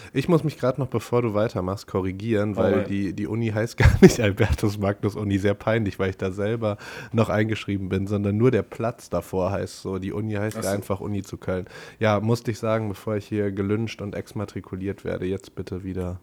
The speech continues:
Speaker 2: Okay,
Speaker 1: zu dir.
Speaker 2: gut. Boah, huh. Oh, sch-, gut, dass wir das richtig gestellt haben. Nicht, dass da direkt so irgendwie ein Mob mit
Speaker 1: Ich
Speaker 2: Fackeln
Speaker 1: glaub
Speaker 2: vor der
Speaker 1: schon, ich
Speaker 2: Tür
Speaker 1: glaub, es
Speaker 2: steht,
Speaker 1: wär so
Speaker 2: ey.
Speaker 1: gekommen.
Speaker 2: Puh, Glück gehabt. Ja, dann, ähm, weiter geht's im, im Programm.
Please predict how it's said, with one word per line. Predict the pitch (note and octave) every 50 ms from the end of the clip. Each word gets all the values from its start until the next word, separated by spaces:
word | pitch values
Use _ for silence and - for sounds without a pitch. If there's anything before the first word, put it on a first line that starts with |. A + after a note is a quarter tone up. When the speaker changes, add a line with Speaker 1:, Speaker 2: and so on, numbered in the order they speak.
| _ _ -
Speaker 2:
Okay, | G#2+ G#2+ -
Speaker 1:
zu | - G2
dir. | F#2
Speaker 2:
gut. | F#2+ F#2+ F#2+ F#2+ - _ _
Boah, | A2+ A2 G2+ - - -
huh. | C#3 C3 - - - - - - - - _ - -
Oh, | C#3 D#3+ -
sch-, | - - - - -
gut, | - C#3+ B2
dass | A#2+ A#2 -
wir | - A2
das | G#2+ - -
richtig | B2+ A#2+ - A2 - -
gestellt | - - - B2+ A2+ A2 A#2+
haben. | A#2 A2 A2+
Nicht, | A#2+ A#2 -
dass | B2 -
da | - B2+
direkt | A2 A2+ A#2 C3 B2+ -
so | - B2+
irgendwie | B2 A2 C3 C3+ C#3 B2 B2
ein | A#2 A2+
Mob | A2+ C3+ C#3+ -
mit | D3+ A#2
Speaker 1:
Ich | - -
Speaker 2:
Fackeln | E3 D#3+ - E3 -
Speaker 1:
glaub | B2 B2+ A#2+
Speaker 2:
vor | B2 -
der | C3+
Speaker 1:
schon, | A#2 A#2 A#2+
ich | A#2 -
Speaker 2:
Tür | C#3 C3+
Speaker 1:
glaub, | A2 G#2+
es | -
Speaker 2:
steht, | - G#2+
Speaker 1:
wär | G2+ G2+ G2
so | G2+
Speaker 2:
ey. | G2
Speaker 1:
gekommen. | F#2+ F2+ - - F#2 F2+ F2+ F2+ - - - - - - - _ _ _ _ _ _ - - - -
Speaker 2:
Puh, | - - A2+ G2+ - _ _ _
Glück | - A#2 A2 -
gehabt. | A2 G#2 G2+ G2 - - - - - - - - -
Ja, | D#3+ E3 D3+
dann, | D3 C#3 C3+ B2+ B2 A#2+ -
ähm, | C#3 C3+ C3+ C3 - - -
weiter | B2 C3 C3+ C#3+ C#3
geht's | C3+ D3 E3+ F3 E3+ D3
im, | C#3+ C#3+ C3+ B2+ -
im | C3 B2+ B2 A#2+ A#2+ A#2 A2 -
Programm. | - - C#3 C3 A#2+ A#2+ C3+ D3+ F3+ A#3 C4+ C4+